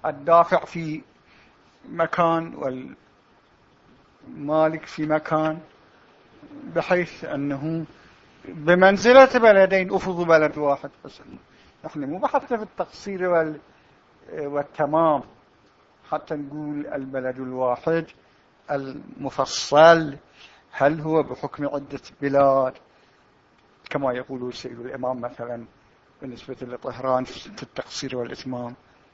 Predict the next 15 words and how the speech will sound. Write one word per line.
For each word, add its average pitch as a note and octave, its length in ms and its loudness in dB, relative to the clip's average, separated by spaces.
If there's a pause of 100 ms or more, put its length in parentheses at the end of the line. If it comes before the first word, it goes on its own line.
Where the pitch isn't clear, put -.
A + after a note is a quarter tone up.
(320)
أو C3 140 -2
لا C#3 120 2
بحكم C3 420 -8
بلد E3+ 480 -4
واحد C#3 560 -8 (600)
كما C3+ 260 -4
يقول B2+ 240 -10
السيد B2+ 340 -10
الشيخ B2+ 220 -12
الصدر. B2+ 360 -14 (200)
فإحنا C#3+ 380 -8
مو B3+ 260 -4 (1200)
بصدد C#3 280 -4
التقصير C3 580 -6
والإتمام. A#2+ 480 -10